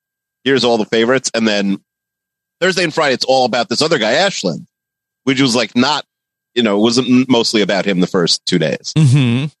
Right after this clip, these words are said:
Speaker 1: So, and now I feel like also if we watch next week, it would be completely new people <laughs> and we'd have no idea who any
Speaker 2: Yeah.
Speaker 1: like, it would just be, like, completely new storylines. The, uh, there, there's talk the whole week of a wedding,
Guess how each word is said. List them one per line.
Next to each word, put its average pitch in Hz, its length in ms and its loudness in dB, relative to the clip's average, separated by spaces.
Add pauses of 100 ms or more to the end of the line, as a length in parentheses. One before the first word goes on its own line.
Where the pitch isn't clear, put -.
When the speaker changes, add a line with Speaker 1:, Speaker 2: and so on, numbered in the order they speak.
(140)
Speaker 1:
So, 85 300 -2 (240)
and 165 120 0
now 247 240 0
I 254 120 0
feel 214 280 0
like 165 300 0
also 175 360 0
if - 120 0
we 165 80 4
watch 156 260 0
next 185 260 -2
week, 131 300 0 (400)
it 165 80 0
would 185 120 4
be 190 100 0
completely 165 500 2
new 151 140 2
people 151 400 -4
<laughs> 190 60 0
and 175 100 0
we'd 202 160 0
have 170 220 -2
no 160 200 2
idea 127 280 -4
who 139 120 0
any 120 120 2
Speaker 2:
Yeah. 110 260 0
Speaker 1:
like, 113 160 0 (420)
it - 20 2
would 151 140 2
just 139 160 -4
be, 147 140 2
like, 127 200 0
completely 147 400 0
new 135 80 2
storylines. 113 580 0 (360)
The, 151 100 -2
uh, 160 160 -2 (160)
there, 165 240 -2
there's 156 220 -4
talk 175 260 -2
the 202 80 -2
whole 160 160 0
week 160 160 0
of 123 80 -2
a 120 60 0
wedding, 110 580 0